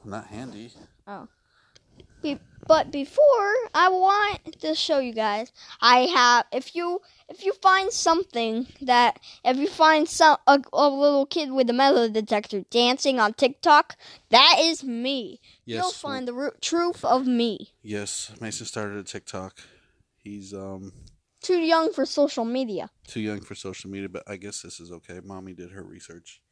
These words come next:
Speaker 1: And, uh,
Speaker 2: What
Speaker 1: do
Speaker 2: did it
Speaker 1: you know
Speaker 2: say?
Speaker 1: what your name is on there? What's your TikTok name?
Speaker 2: I don't know.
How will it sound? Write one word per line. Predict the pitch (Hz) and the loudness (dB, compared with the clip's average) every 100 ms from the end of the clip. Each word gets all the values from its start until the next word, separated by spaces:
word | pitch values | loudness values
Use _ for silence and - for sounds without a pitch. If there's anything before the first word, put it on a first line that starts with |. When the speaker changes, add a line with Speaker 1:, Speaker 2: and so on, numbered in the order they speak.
| _ _ _ _ _ _ _ | _ _ _ _ _ _ _
Speaker 1:
And, | 92 95 95 | -20 -18 -16
uh, | 87 85 90 - | -18 -18 -18 -4
Speaker 2:
What | 285 | 2
Speaker 1:
do | 311 | 2
Speaker 2:
did | 294 | 0
it | |
Speaker 1:
you | - | -2
know | - | -4
Speaker 2:
say? | 262 | -4
Speaker 1:
what | 233 - | -6 -10
your | 113 | -14
name | 98 104 123 170 190 | -14 -16 -16 -18 -20
is | 165 | -20
on | 170 | -18
there? | 233 202 | -18 -18
What's | 127 - | -18 -18
your | 131 113 110 _ | -18 -20 _ _
TikTok | - - - 92 | -20 -20 -20 -18
name? | 85 | -14
Speaker 2:
I | - 269 | -8 -4
don't | 359 262 | -2 -4
know. | 190 240 | -6 -8